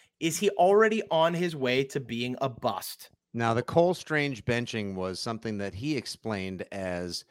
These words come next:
Speaker 2: a rotational development or a rotational planning that they had in mind because of the heat and fatigue in his first professional game. So I don't see that as a benching. And no, I don't think Cole Strange is already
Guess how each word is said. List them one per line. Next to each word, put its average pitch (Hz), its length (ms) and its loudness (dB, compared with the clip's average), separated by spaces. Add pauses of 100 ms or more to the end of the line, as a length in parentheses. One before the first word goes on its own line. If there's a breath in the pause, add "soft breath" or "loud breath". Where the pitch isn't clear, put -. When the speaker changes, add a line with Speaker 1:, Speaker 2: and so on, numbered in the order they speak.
(240 soft breath)
Speaker 2:
a 113 120 2
rotational 107 760 2
development 95 640 6
or 101 220 4
a 95 40 4 (140)
rotational 123 500 2
planning 117 480 0
that 98 120 0
they 101 140 4
had 104 180 4
in 95 120 -2
mind 95 380 0
because 101 320 -2
of 95 120 -4
the 95 80 0
heat 120 280 0
and 101 200 -6
fatigue 101 560 2 (300 soft breath)
in 107 120 -4
his 107 180 -2
first 107 320 -2
professional 98 540 2
game. 90 280 -2
So 90 340 2
I 160 100 6
don't 143 160 6
see 120 140 2
that 98 180 4
as 87 100 -2
a 92 60 -2
benching. 90 440 -4 (320 soft breath)
And 113 160 2
no, 117 200 8
I 104 100 6
don't 113 140 0
think 110 200 -2
Cole 107 220 4
Strange 101 360 -2
is 95 120 -2
already 95 440 2